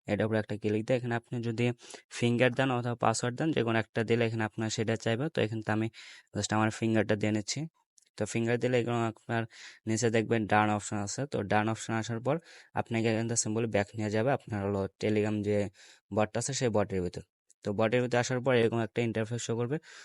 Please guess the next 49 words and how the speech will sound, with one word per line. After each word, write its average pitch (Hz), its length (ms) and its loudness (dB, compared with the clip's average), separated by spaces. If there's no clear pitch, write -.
তো 123 80 2
এখান 120 180 4
থেকে 123 140 2
কিন্তু 123 180 -2
আমাদের 117 240 0
অ্যাড্রেসটা 107 420 0
কমপ্লিট 107 360 0
হওয়া 110 140 4
যাবে, 98 220 2
ঠিক 117 140 -4
আছে? 127 200 -2
বাইন্ড 95 340 -2
হওয়া 98 180 -2
যাবে। 87 180 -4
বেশি 120 200 6
বেশি 127 140 4
টোকেন 120 300 6
আর্নিং 113 300 4
করার 113 180 4
জন্য 120 300 0
প্রথমত 120 380 6
এই 123 100 8
যে 113 140 8
এখানে 117 260 2
নিচে 113 260 2
দেখবেন 113 280 2
বুস্ট 107 300 0
অপশন 98 220 2
আছে, 98 180 -4
ঠিক 117 160 -2
আছে? 127 180 -2
এই 104 60 4
যে 107 100 8
বুস্ট 110 380 2
অপশন - 300 -2
আছে, 113 380 2
তো 107 80 2
এই 107 100 6
বুস্ট 110 360 0
অপশনে 120 300 0
আসবেন। 120 340 2
বুস্ট 113 260 0
অপশনে 127 320 2
আসার 123 260 0
পর 123 160 0
এখান 120 340 0
থেকে 120 160 0
আপনি 117 320 -2
যে 120 200 2